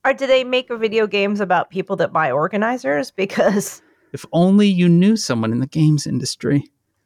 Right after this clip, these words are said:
Speaker 1: He is sick in bed.
Speaker 2: True. Anyway,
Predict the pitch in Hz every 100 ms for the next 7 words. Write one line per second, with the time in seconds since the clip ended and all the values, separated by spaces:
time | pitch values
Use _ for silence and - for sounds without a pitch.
0 | - _ - 196 202 196 - 170 147 135
1 | 113 98 - _ _ _ _ _ _ _
2 | - - 113 113 - - _ _ _ 165
3 | 151 110 92 87